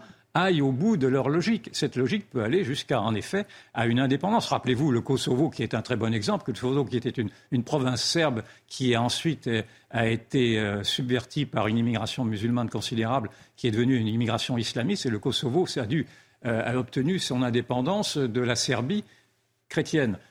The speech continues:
Euh, on peut très bien, j'imaginer, dans, dans cinquante ans, que de tels scénarios puissent, pourquoi pas, advenir en Seine-Saint-Denis, par exemple. Donc, il va falloir aujourd'hui que ceux qui veulent cette guerre de sécession sachent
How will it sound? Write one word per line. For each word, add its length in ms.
Euh, 240
on 80
peut 220
très 200
bien, 120
j'imaginer, 640
dans, 220
dans 180
cinquante 480
ans, 140
que 100
de 160
tels 220
scénarios 440
puissent, 280
pourquoi 320
pas, 440
advenir 560
en 120
Seine-Saint-Denis, 500
par 160
exemple. 320
Donc, 240
il 160
va 80
falloir 380
aujourd'hui 340
que 220
ceux 240
qui 420
veulent 400
cette 220
guerre 160
de 80
sécession 520
sachent 380